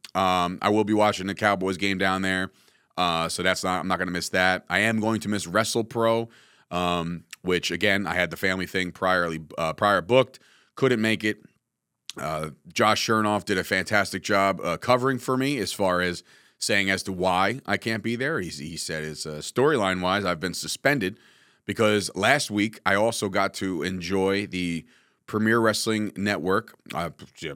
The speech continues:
Pre-, <laughs> Premier Streaming Network's Wrestling Showcase." Say that. Um, that'll get me fired. Um, but, uh, they had a great event. It was so much fun. We did a live remote broadcast from there for the Fight Factory.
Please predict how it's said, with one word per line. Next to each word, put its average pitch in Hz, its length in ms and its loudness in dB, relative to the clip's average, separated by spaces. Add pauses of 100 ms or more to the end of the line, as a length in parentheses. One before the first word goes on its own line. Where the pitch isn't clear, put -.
Pre-, 110 200 -2
<laughs> - 160 -14
Premier 131 360 2
Streaming 139 560 2
Network's 101 540 0
Wrestling 107 580 2
Showcase." 98 560 0
Say 78 140 -4
that. 80 240 -4 (560)
Um, 71 400 -8
that'll 98 180 2
get 67 160 -8
me - 80 -14
fired. 71 340 -8 (360)
Um, 107 420 2 (180)
but, 117 280 4
uh, 107 240 4
they 113 140 2
had 131 180 4
a 110 60 0
great 98 400 2
event. 110 420 0
It 85 80 -6
was 87 160 -2
so 104 240 0
much 107 220 -2
fun. 101 340 -2
We 87 80 -6
did 82 140 -6
a 85 60 -2
live 87 440 0
remote 90 420 -2
broadcast 92 760 0
from 98 260 -2
there 90 260 0
for 87 160 -12
the 80 100 -10
Fight 98 280 -2
Factory. 92 540 -2